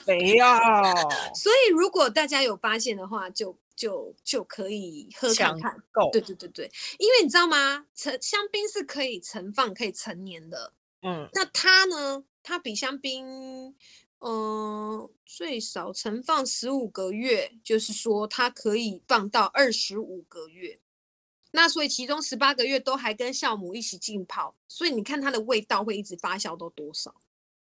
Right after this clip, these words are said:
Speaker 2: 对不对？
Speaker 1: 好
Speaker 2: 它至少要在酒庄问-，就是，就是陈年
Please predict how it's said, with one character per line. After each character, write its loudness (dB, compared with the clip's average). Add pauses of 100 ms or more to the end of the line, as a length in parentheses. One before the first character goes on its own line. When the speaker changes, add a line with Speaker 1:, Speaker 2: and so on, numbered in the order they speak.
Speaker 2:
对 -16
不 -20
对？ -16 (140)
Speaker 1:
好 -14 (460)
Speaker 2:
它 -6
至 2
少 4
要 6
在 4
酒 -2
庄 0
问-， 0
就 -2
是， -4 (300)
就 -6
是 -4
陈 -4
年 -6